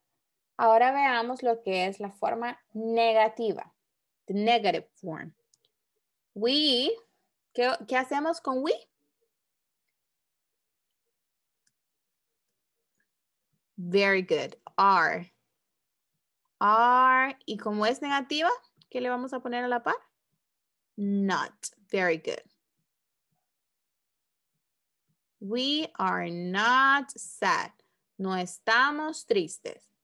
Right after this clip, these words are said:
They. ¿Qué utilizamos con they? Are. Ujú. ¿Y para hacerlo negativo?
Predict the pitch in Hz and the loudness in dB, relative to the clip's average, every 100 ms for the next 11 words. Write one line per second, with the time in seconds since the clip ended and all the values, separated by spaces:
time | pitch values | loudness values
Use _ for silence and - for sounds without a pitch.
0 | _ _ _ _ _ _ _ _ _ _ | _ _ _ _ _ _ _ _ _ _
1 | _ _ - 175 165 180 247 247 220 175 | _ _ -14 -12 0 2 4 4 4 2
2 | 165 - 233 247 269 285 277 277 277 269 | -2 -2 0 0 -2 -6 -2 -2 -2 -4
3 | 247 233 247 285 403 453 _ _ _ _ | -6 0 2 2 0 -4 _ _ _ _
4 | _ _ _ _ _ _ _ _ _ _ | _ _ _ _ _ _ _ _ _ _
5 | _ _ - 175 170 226 175 185 277 508 | _ _ -8 -4 -2 0 0 0 0 -4
6 | - _ _ _ 180 170 - 175 170 170 | -16 _ _ _ -14 -14 -14 -14 -12 -12
7 | 175 240 - _ _ _ _ _ _ _ | -12 -14 -16 _ _ _ _ _ _ _
8 | _ _ _ - 214 202 196 196 202 240 | _ _ _ -10 -2 -2 0 -2 -2 -2
9 | 262 254 285 | -4 -4 -4